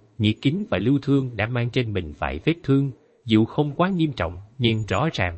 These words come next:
làm họ cảm thấy khó chịu. Ngay sau khi Diệp Tinh Thần ra lệnh, Mệnh Kỳ Lân Trường Sinh nhanh chóng rút lui khỏi cuộc chiến, đặt ngón trỏ và ngón giữa lên trán và bắt đầu tụng niệm một điều gì đó. Âm thanh của Mệnh Kỳ Lân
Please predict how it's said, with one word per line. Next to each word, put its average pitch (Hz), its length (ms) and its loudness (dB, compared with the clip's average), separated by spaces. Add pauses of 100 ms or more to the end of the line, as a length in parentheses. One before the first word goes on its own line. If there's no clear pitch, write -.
(120)
làm 90 180 -2
họ 101 160 -2
cảm 117 260 -6
thấy 165 280 -2
khó 185 180 0
chịu. 82 340 -4 (460)
Ngay 123 180 2
sau 147 220 0
khi 175 240 0
Diệp 92 200 0
Tinh 147 160 0
Thần 80 320 -4
ra 135 180 -2
lệnh, 78 180 -2 (420)
Mệnh 131 180 2
Kỳ 135 200 2
Lân 165 200 2
Trường 104 260 2
Sinh 143 260 0
nhanh 131 180 0
chóng 143 300 -4
rút 214 220 0
lui 147 280 4
khỏi 123 200 -2
cuộc 92 260 -4
chiến, 131 340 -2 (360)
đặt 117 200 0
ngón 139 220 -2
trỏ 120 400 -2
và 90 120 0
ngón 107 320 -4
giữa 101 160 0
lên 117 200 -2
trán 110 340 -4 (100)
và 113 100 -2
bắt 170 220 -4
đầu 95 140 -2
tụng 98 260 -6
niệm 80 220 -2
một 90 160 -6
điều 87 140 0
gì 78 200 -4
đó. 113 300 -4 (340)
Âm 147 180 -2
thanh 139 200 -2
của 165 120 2
Mệnh 107 180 -2
Kỳ 87 200 -2
Lân 110 260 -2